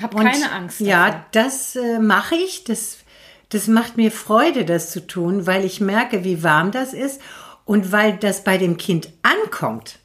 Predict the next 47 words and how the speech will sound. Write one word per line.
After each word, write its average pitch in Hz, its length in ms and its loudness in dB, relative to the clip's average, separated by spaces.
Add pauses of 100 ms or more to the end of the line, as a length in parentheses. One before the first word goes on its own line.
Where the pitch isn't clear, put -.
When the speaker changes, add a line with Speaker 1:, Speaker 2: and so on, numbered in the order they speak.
(340)
Speaker 1:
Mhm. 220 220 2
Speaker 2:
In 214 140 4
dem, 277 200 2
das 226 160 2
spüre 359 380 2
ich. - 200 -14 (160)
Speaker 1:
Mhm. 170 220 -8
Speaker 2:
Es - 240 -8
kommt 349 400 -2
an, 277 200 2 (340)
ich - 260 -6
berühre 294 520 4
das 147 260 -2
Kind, 127 300 -8
Speaker 1:
Nur 214 140 0
Speaker 2:
weil 240 200 4
ich 302 180 0
es 269 140 -2
verstehe, 302 680 0
dass 269 200 -2
es 247 140 -6
die 233 140 -2
Mama 240 360 2
vermisst. 220 420 0 (220)
Ich 214 220 -6
rede 220 220 4
ihr 180 200 2
nicht 269 520 2
aus, 240 200 2 (460)
„Ah, 165 240 -2
ist - 180 -6
doch 156 60 2
nicht 170 200 2
so 160 120 0
schlimm, 170 340 2
die 151 80 0
Mama 135 280 -2
kommt 123 280 -10
wieder.“ 113 300 -12
Das 220 220 0
Speaker 1:
Mhm. 277 60 -2
Speaker 2:
ist - 120 -2
für 247 80 2
mich 220 200 4
mittlerweile 190 500 2
ein 165 80 0
Durchstoß. 120 640 -6